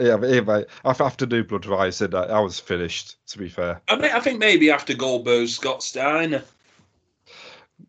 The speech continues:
Speaker 1: mean, yeah, to be fair, if, if that was
Speaker 2: And
Speaker 1: good. It
Speaker 2: Russo's
Speaker 1: was a
Speaker 2: Revenge.
Speaker 1: Russo's
Speaker 2: It was
Speaker 1: Revenge
Speaker 2: a
Speaker 1: was
Speaker 2: good
Speaker 1: good,
Speaker 2: match.
Speaker 1: but,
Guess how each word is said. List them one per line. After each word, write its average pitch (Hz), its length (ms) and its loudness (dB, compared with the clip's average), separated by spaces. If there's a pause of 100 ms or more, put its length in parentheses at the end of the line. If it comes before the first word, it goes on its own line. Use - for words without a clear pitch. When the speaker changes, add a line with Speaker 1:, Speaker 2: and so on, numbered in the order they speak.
(120)
Speaker 1:
mean, 156 320 0
yeah, 127 280 4
to - 160 -10
be 123 100 -2
fair, 110 400 2
if, 113 180 -2
if 104 340 -4
that 104 180 2
was 147 180 -2
Speaker 2:
And 156 80 -4
Speaker 1:
good. 165 140 6
It - 40 -4
Speaker 2:
Russo's 165 220 2
Speaker 1:
was 151 220 0
a 151 40 4
Speaker 2:
Revenge. 147 800 0 (380)
Speaker 1:
Russo's 135 500 2
Speaker 2:
It 101 60 -8
was 92 60 -8
Speaker 1:
Revenge 104 200 0
Speaker 2:
a 147 60 0
Speaker 1:
was 131 160 -2
Speaker 2:
good - 40 -20
Speaker 1:
good, 98 280 0
Speaker 2:
match. - 180 -14
Speaker 1:
but, 95 280 0